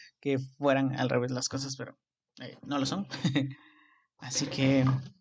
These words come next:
no sé, pero el chiste. Em, y esto pasó i-, igual en, en mi clase, eh, que se creó esta controversia de que, pues, este,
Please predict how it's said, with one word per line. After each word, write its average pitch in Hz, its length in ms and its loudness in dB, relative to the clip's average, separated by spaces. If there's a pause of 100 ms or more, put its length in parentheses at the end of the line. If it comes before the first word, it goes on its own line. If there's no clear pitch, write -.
(480)
no 143 80 0
sé, - 140 2
pero 233 140 8
el 269 80 8
chiste. - 280 2 (460)
Em, 151 720 6 (260)
y 156 380 8
esto 156 260 6
pasó 135 300 0
i-, 123 240 2
igual 135 300 0
en, 135 180 -6 (100)
en 143 160 0
mi 143 100 2
clase, 151 420 4 (280)
eh, 135 400 -4
que 135 100 -10
se 135 180 -14
creó 127 320 -2
esta 135 240 -8
controversia 127 640 -4
de - 100 -10
que, - 320 -18 (1800)
pues, 160 500 6
este, 156 640 8